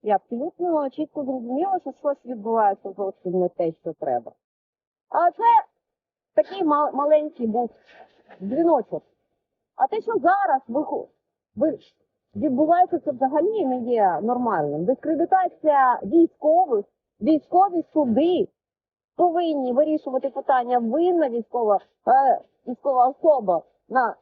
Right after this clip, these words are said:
цій посаді, на якій вона займається своїми справами, чи ні. Як може цивільний суд, який не має професійних знань, не може думати так, як думають військові,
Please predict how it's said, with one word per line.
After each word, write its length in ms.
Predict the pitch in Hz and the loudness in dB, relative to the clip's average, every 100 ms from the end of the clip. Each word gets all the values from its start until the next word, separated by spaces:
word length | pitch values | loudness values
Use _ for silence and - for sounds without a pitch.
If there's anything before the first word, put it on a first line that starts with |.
| _ _ _ - | _ _ _ 2
цій 180 | 359 - | 4 2
посаді, 400 | 269 269 220 214 | 0 -2 0 -2
на 60 | |
якій 220 | 220 233 | -2 -2
вона 240 | 196 196 180 | -4 -4 -2
займається 840 | 208 214 208 175 147 _ 175 151 _ _ _ - | 0 -2 -2 -2 -2 _ -2 -2 _ _ _ -8
своїми 420 | 262 247 208 220 | -4 0 -2 -2
справами, 580 | - 214 160 156 175 208 | -4 0 0 0 -2 -2
чи 160 | 339 | 0
ні. 340 | 311 240 165 165 | 0 2 0 0
Як 260 | 349 359 | -2 -2
може 280 | 262 330 277 240 | 0 0 0 -6
цивільний 460 | 311 285 262 240 226 | -6 -4 -4 -4 -6
суд, 220 | - 311 427 | -4 -4 -2
який 360 | - 311 277 _ _ | -2 -2 -2 _ _
не 260 | 233 392 453 | -2 -2 -2
має 580 | 403 302 208 170 156 185 _ _ _ - | -2 -2 -2 -2 -2 -6 _ _ _ 0
професійних 920 | 359 349 359 - 339 262 214 196 214 | 0 2 0 0 0 0 0 0 0
знань, 440 | 277 262 240 233 _ _ _ _ _ _ _ _ | -2 -2 -6 -12 _ _ _ _ _ _ _ _
не 220 | 262 403 | 0 0
може 400 | 403 392 320 254 | 2 2 0 -2
думати 480 | 254 339 294 240 233 | 0 0 0 -2 -2
так, 260 | 220 285 254 | 0 0 0
як 100 | 233 | -4
думають 480 | 220 285 220 190 180 | -4 -4 0 -2 -2
військові, 560 | 285 - 254 214 196 | -10 -6 -4 -4 -4